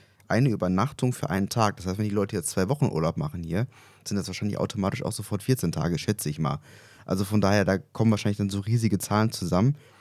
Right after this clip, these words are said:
Und ich finde es krass, es sind übrigens eins Komma neun Prozent mehr als letztes, als im Jahr davor. Also, ähm, Rekord war zweitausendneunzehn, aber, ähm,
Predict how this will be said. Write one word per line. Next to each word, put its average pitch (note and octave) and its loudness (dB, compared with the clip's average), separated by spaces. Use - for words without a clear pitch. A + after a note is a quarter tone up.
Und - -2
ich E2+ -6
finde G#2 4
es - -4
krass, A#2+ 2
es F#2+ -4
sind A#2 2
übrigens A#2+ 0
eins B2+ 2
Komma A#2+ 4
neun A2+ 4
Prozent A2 0
mehr G#2+ 4
als F#2+ -4
letztes, F#2+ -2
als F#2 0
im G2+ 2
Jahr F2 4
davor. E2+ 0
Also, F2 -2
ähm, F#2+ 2
Rekord C3+ 2
war B2 4
zweitausendneunzehn, D#3+ 2
aber, A2+ 4
ähm, G#2+ 2